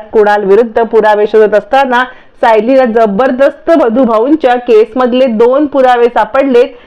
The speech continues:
ज्याच्यामुळे साक्षी हीच खुनी आहे हे सिद्ध होणार असतं. आणि ते दोन पुरावे आता विचित्र पद्धतीचे असतात. सगळ्यात मोठा पुरावा म्हणजे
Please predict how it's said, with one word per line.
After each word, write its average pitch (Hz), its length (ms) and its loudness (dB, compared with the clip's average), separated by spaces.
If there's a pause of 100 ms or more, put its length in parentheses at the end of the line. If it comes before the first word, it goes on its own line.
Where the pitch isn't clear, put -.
(280)
ज्याच्यामुळे 254 580 0
साक्षी 262 640 -4
हीच 262 460 0
खुनी 226 300 0
आहे 269 280 2 (360)
हे 214 160 4
सिद्ध 220 340 -2
होणार 208 320 0
असतं. 202 500 0 (300)
आणि 190 220 0
ते 254 340 0
दोन 233 360 0
पुरावे 233 680 0 (140)
आता 202 260 -2
विचित्र 220 580 -2
पद्धतीचे 233 560 -2
असतात. 214 440 -2 (160)
सगळ्यात 220 560 0
मोठा 226 340 0
पुरावा 247 400 0
म्हणजे 247 440 0